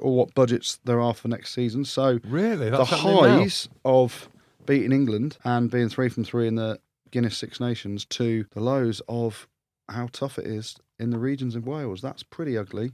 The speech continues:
Speaker 2: Where's the fucking money?
Speaker 1: Give me some of that money. Uh, but the ugly this week is gonna go to
Speaker 2: The
Speaker 1: Chi-
Speaker 2: bogey monster. It's him, innit?
Speaker 1: It is the bogey monster, Jim. Nico Lee, absolutely disgusting. Part of a ruck,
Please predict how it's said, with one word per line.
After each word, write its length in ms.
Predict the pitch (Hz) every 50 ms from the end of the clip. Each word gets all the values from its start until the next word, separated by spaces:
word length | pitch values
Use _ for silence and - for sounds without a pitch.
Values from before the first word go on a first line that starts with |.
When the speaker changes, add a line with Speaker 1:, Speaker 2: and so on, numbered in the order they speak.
| _ - - 147
Speaker 2:
Where's 260 | 185 208 233 226 -
the 80 | 214 202
fucking 440 | - - 226 233 220 - 233 233 226
money? 460 | 247 254 233 214 214 202 196 202 220
Speaker 1:
Give 280 | 160 214 202 196 170
me 320 | 196 226 226 226 226 220 208
some 360 | - - - 185 180 185 196
of 240 | 202 214 190 160 156
that 300 | 185 196 196 190 180 -
money. 1080 | 175 180 180 196 202 202 196 196 190 196 196 185 180 185 185 175 165 175 160 147 127 - - - - - - - - - - - _
Uh, 320 | - 123 123 127 127 120 - - _ _ _ _ -
but 140 | - 151 127
the 120 | 139 127 110 - _ _ -
ugly 260 | 165 180 165 147 165
this 220 | 147 143 123 - -
week 380 | 135 127 127 131 - - - _
is 120 | - 123 -
gonna 220 | - 139 131 123
go 340 | 110 135 147 143 127 120 117
to 640 | - - - - - - 170 147 123 113 123 156 160 - _ _ _ _ _ _ _ _ _ _ _ - -
Speaker 2:
The 80 | 123
Speaker 1:
Chi- 60 | -
Speaker 2:
bogey 260 | - 120 117 107 107 98
monster. 440 | 92 95 101 95 - - 98 90 85 -
It's 160 | - 101 - -
him, 120 | 117 107
innit? 240 | 107 104 101 98 - -
Speaker 1:
It 140 | - 156 -
is 220 | 156 160 156 139 117
the 100 | 147 151
bogey 280 | 139 156 156 151 135 139
monster, 280 | 139 135 131 120 - 120
Jim. 380 | 113 123 139 143 139 143 - -
Nico 480 | 151 170 185 190 170 - - 156 147
Lee, 300 | 135 131 131 131 131 131 - -
absolutely 800 | - 190 185 - - - - - 175 180 180 165 156 151 131 143 139
disgusting. 560 | 143 139 - - 139 131 123 - - 123 113
Part 240 | - 113 110 113 117
of 40 | 151
a 80 | 156
ruck, 300 | 135 127 123 120 110 -